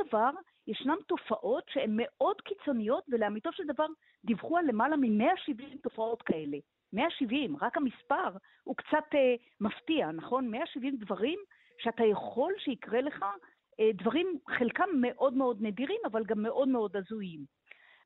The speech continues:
וה-, ה-, המחשבה הייתה, בהתחלה, אני מדברת על, נגיד, לפני ארבעה חודשים, שזה, זה סיפור של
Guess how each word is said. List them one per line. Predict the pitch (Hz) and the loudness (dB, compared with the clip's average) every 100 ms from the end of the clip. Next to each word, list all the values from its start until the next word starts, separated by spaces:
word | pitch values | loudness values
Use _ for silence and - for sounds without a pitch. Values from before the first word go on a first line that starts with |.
| 190 | 2
וה-, | 196 190 - _ 202 | 4 4 0 _ -8
ה-, | 180 160 165 - | -6 -4 -6 -8
המחשבה | 175 165 180 - 208 156 254 508 | -10 -6 -6 -4 -6 -2 -2 0
הייתה, | 349 - 143 160 - - | -2 -2 -6 -6 -14 -6
בהתחלה, | 196 196 - 220 160 170 - _ _ | -2 -2 -2 0 0 -2 -8 _ _
אני | 233 | -4
מדברת | 226 226 262 269 | 0 2 2 0
על, | 233 202 | -2 -2
נגיד, | 202 190 208 | -4 -4 -4
לפני | 208 214 202 | -4 0 2
ארבעה | 202 170 180 | 2 2 0
חודשים, | 180 196 - 180 175 233 _ _ _ _ - | 0 -8 -8 -8 -8 -10 _ _ _ _ 0
שזה, | 262 247 262 214 269 - 233 | 2 2 0 2 2 2 0
זה | 247 - | 0 0
סיפור | - 403 480 | 0 0 0
של | - | 2